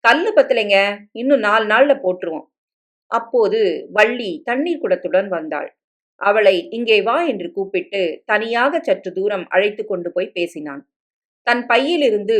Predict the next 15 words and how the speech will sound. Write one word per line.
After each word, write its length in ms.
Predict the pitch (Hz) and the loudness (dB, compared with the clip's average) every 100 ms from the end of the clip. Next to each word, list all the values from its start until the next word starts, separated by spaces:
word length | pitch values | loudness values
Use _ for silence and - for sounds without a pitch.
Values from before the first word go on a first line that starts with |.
| 175 | 0
ரூபாய் 380 | 208 285 320 277 | -2 2 4 4
நோட்டுகள் 440 | 185 - 180 202 196 | 2 -2 -8 -4 -2
எடுத்து 280 | 170 180 214 | -2 -4 -2
கொடுத்தான். 480 | 170 160 175 202 370 _ _ _ | -2 -2 -4 -4 -6 _ _ _
அதை 440 | - 202 214 196 185 | 0 2 2 0 2
அவள் 280 | 202 190 185 | 2 2 2
மார்பில் 480 | 185 233 269 208 - | 2 2 2 -2 -2
செருகிக் 300 | 185 208 214 | -4 -4 -10
கொண்டாள். 400 | 220 170 156 - _ _ _ _ _ _ _ _ _ _ | -12 -8 -6 -6 _ _ _ _ _ _ _ _ _ _
முருகன் 580 | - 226 277 269 220 165 | -8 0 2 4 4 2
இதை 260 | - 196 190 | -6 -2 0
பார்த்து 360 | 202 214 - 269 | 2 2 0 -4
கொண்டிருந்தான். 600 | 180 170 156 156 151 - _ _ _ _ _ _ _ _ _ _ _ _ _ _ _ | -4 -6 -8 -6 -8 -8 _ _ _ _ _ _ _ _ _ _ _ _ _ _ _
அன்று 380 | - 262 269 269 | 2 4 6 2
சனிக்கிழமை. 640 | 269 220 262 240 180 156 | 2 0 0 -2 -2 -4